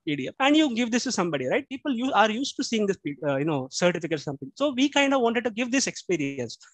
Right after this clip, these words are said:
At the back end, how our system works and how our, uh, Blocksearch system, it, it's kind of same. Like, everyone is doing the same. And even there is a new,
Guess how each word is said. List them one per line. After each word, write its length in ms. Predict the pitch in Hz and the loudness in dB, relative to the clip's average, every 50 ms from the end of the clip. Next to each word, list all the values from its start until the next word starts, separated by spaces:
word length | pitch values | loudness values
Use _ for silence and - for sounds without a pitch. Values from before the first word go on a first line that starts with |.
| - - - - | -20 -16 -8 -4
At 120 | 160 185 226 | 0 4 4
the 80 | 320 | 4
back 280 | 233 202 220 233 - - | 6 6 6 6 6 4
end, 300 | 294 320 359 330 320 277 _ - | 4 4 4 2 -2 -8 _ -10
how 300 | - - 202 220 269 262 | -2 2 2 2 2 2
our 200 | - 165 180 233 | 2 4 4 4
system 360 | - 254 226 - - 254 240 | 2 0 -6 -4 -4 -4 -2
works 320 | 226 220 226 240 - - - - | 0 0 0 0 0 -4 -6 -2
and 180 | 185 196 208 202 - 170 165 160 | -2 -2 -2 -4 -6 -6 -2 2
how 260 | 180 190 196 190 185 - | 2 2 2 2 0 0
our, 340 | 165 170 175 185 180 165 151 | 2 2 2 2 2 0 -2
uh, 40 | 143 147 _ _ _ _ - | -2 -4 _ _ _ _ 0
Blocksearch 360 | 185 208 - - - 226 220 | 0 0 2 2 0 0 0
system, 340 | - - - - 226 247 311 - | 0 -4 -6 -4 -4 -6 -6 -8
it, 140 | 294 277 233 _ | -10 -10 -8 _
it's 140 | - 262 - | -6 -4 0
kind 180 | - 262 247 262 | 2 2 4 4
of 80 | 247 | 4
same. 220 | - - 185 139 - - | 2 2 0 0 0 -4
Like, 140 | 156 156 160 | -6 -4 -2
everyone 320 | 170 170 175 202 202 196 190 | -2 -2 2 2 4 4 4
is 120 | 180 156 | 2 2
doing 120 | 165 156 156 | 0 -4 -4
the 80 | 175 | -4
same. 200 | - - 135 127 - | -4 -6 -6 -4 -2
And 140 | 170 175 180 | 0 2 2
even 200 | 196 202 208 196 | 4 4 4 4
there 140 | 180 175 175 | 2 2 2
is 80 | 175 | 2
a 60 | 180 | 2
new, 280 | 165 185 196 196 190 185 | 2 2 2 2 0 0